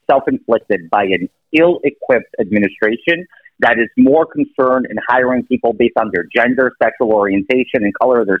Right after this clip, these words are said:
skin instead of actually hiring qualified people. If Alejandro Mayorkas, his last name wasn't Mayorkas, and he had just a Bob Smith name, he would not be the, the, the,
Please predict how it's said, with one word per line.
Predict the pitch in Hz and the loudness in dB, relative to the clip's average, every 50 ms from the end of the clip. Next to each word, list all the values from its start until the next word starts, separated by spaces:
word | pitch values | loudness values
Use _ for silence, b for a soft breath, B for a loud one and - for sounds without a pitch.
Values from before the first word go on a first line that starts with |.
| _ _ | _ _
skin | - 147 135 117 104 101 104 - _ _ _ _ - | -2 0 2 2 2 0 -2 -6 _ _ _ _ -2
instead | - 117 104 - 123 | -2 -2 0 2 0
of | 120 110 | 2 2
actually | 123 123 123 - - 120 117 | 2 0 0 -2 -4 -2 0
hiring | 117 117 113 104 104 107 - | 2 2 2 2 0 -2 -4
qualified | - - 120 107 113 110 - 113 98 - _ - | 0 0 2 2 2 0 0 -2 -2 -4 _ -10
people. | - 107 - - - - - _ _ _ _ _ | -10 -8 -6 -6 -8 -8 -10 _ _ _ _ _
If | - - - | -6 -2 0
Alejandro | 165 160 165 156 147 127 - 147 160 185 190 202 202 | 2 2 4 2 0 -2 -2 -2 -2 0 2 2 2
Mayorkas, | 190 190 170 156 147 139 - - 139 - | 2 2 4 2 2 2 0 -4 -6 -6
his | 131 104 | -4 -2
last | 113 131 127 120 120 - | 0 0 0 0 -2 -4
name | 127 110 104 | -6 -4 0
wasn't | 104 117 127 120 143 143 - | 0 0 0 0 -4 -6 -2
Mayorkas, | 131 135 127 120 120 113 104 - 120 117 117 - _ _ _ _ _ _ - - | -2 0 2 2 2 2 0 0 -2 -2 -4 -4 _ _ _ _ _ _ -4 -4
and | 107 107 101 | -4 -2 0
he | 127 135 | -2 -2
had | 127 139 127 120 - | 0 0 -2 -2 -2
just | 120 117 - - | -4 -6 -4 0
a | - 107 98 95 87 80 76 - _ _ | 0 0 2 0 -2 -6 -12 -20 _ _
Bob | - 160 - 143 147 - 247 _ _ - | 0 2 2 2 2 0 -2 _ _ -2
Smith | - 135 127 123 - _ - | 0 0 0 0 -2 _ -6
name, | 127 123 123 123 117 107 98 95 - | -2 0 0 0 0 -2 -4 -4 -2
he | 135 143 | -2 0
would | 123 127 101 123 | 0 0 -2 0
not | 123 123 - - 98 85 - | -2 -2 -4 -6 -10 -6 -2
be | 294 294 135 113 101 98 98 _ _ _ _ - 98 | 0 0 2 0 -2 -4 -6 _ _ _ _ -6 -2
the, | 117 117 110 104 - _ _ - | 0 0 0 0 -2 _ _ -6
the, | - 110 117 120 113 107 104 104 107 98 | -2 0 2 4 4 4 4 2 0 0
the, | 90 117 110 107 101 101 | 0 2 2 4 4 2